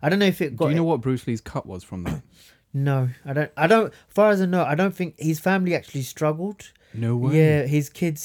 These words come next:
Speaker 1: they actually struggled, uh, for s-, um, so she,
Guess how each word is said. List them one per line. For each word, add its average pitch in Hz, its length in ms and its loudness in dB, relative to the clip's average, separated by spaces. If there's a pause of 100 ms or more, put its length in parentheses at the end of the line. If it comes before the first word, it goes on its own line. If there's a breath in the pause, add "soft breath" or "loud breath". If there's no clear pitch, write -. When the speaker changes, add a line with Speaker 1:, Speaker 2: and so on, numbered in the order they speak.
Speaker 1:
they 160 300 0
actually 139 320 -8
struggled, 135 760 -4
uh, 131 220 -2
for 127 180 -10
s-, 131 120 -14 (100)
um, 131 580 -4 (480 loud breath)
so - 180 -8
she, 165 380 -6